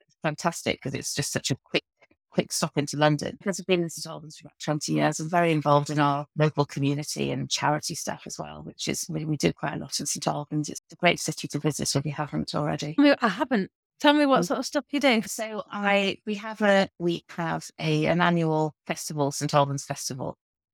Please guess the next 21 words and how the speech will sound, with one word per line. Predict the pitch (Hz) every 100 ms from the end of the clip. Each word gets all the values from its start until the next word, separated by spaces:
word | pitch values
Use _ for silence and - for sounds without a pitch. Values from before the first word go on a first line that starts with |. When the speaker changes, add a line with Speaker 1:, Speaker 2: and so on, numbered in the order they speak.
| -
Speaker 1:
and | 143 143 143 139 -
it's | 165 -
huge. | - 156 143
They | 151
call | - 160
it | 147
the | -
Pilgrimage, | 151 151 143 135 113 - - - _ _
which | - - 139
is | 135 -
giant | 170 156 -
puppets | - 151 - 139 - -
and | 139 139
massive | 147 - 143
organisation. | 139 135 143 139 143 135 131 139 139
Starts | - 156 147
from | - 143
Saint | - 135
Peter's | 151 143 - -
Church, | - 139 - -
goes | 139 135